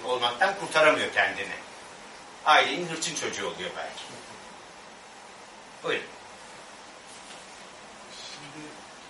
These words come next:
Speaker 2: önce, e, felsefe, Russell'ın felsefe anlamında kavramların sınırlarını çizmeye çalışmak sanki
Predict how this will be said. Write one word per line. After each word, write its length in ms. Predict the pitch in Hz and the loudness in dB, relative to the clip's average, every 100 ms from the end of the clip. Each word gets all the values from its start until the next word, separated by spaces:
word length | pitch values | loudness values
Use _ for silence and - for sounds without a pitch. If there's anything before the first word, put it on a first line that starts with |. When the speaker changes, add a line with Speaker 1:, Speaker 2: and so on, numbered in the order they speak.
| - 151 | -14 -14
Speaker 2:
önce, 220 | 156 156 156 - 151 | -12 -12 -12 -10 -8
e, 40 | 156 151 147 143 - | -6 -6 -6 -8 -8
felsefe, 540 | 156 160 175 165 180 165 160 - | -2 2 0 0 0 0 -2 0
Russell'ın 440 | 165 - - 170 165 151 - | 2 2 2 -4 -6 -8 -8
felsefe 140 | 139 - _ _ _ _ 135 | -8 -10 _ _ _ _ -10
anlamında 500 | 131 127 131 127 - - - - - - - - - - - | -8 -8 -6 -6 -6 -12 -14 -14 -14 -14 -14 -14 -14 -12 0
kavramların 600 | - 190 202 202 202 214 | 2 2 0 2 0 0
sınırlarını 680 | - 185 185 185 196 190 196 - | -4 -4 -4 -2 -2 -2 -6 -8
çizmeye 500 | 180 180 196 196 185 | -8 -6 -4 -2 -4
çalışmak 480 | 180 175 180 - 185 185 - - - | -4 -4 -4 -2 -2 -2 -10 -8 -2
sanki 340 | 185 185 - | -2 -4 -10